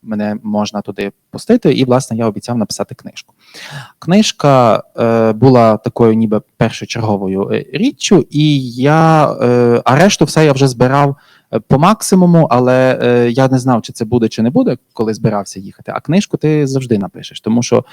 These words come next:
як би там не було, якби всі фотоапарати втопилися, все розбилося, то, ну, інформація, зв'язки, враження, вони все одно залишаються, і ти можеш це,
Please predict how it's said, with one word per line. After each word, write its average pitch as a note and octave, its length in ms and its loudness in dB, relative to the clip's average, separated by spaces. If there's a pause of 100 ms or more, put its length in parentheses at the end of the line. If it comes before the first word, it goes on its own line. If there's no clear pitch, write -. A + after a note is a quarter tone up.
(240)
як C3+ 200 2
би C3+ 80 0
там B2 200 0
не A2+ 80 2
було, F3+ 460 4 (160)
якби A#2 240 0
всі C3 200 -4
фотоапарати A#2 600 -2
втопилися, D3 640 -2
все A#2+ 240 -6
розбилося, C3 720 0 (300)
то, A2+ 400 4
ну, G#2+ 220 0 (220)
інформація, C3+ 760 0
зв'язки, A2+ 560 -2
враження, B2 500 0
вони A2 140 0
все - 160 -2
одно A2 160 0
залишаються, A2+ 800 -2
і A2+ 120 -6
ти G#2 180 -8
можеш G2 380 -8
це, G2+ 260 -8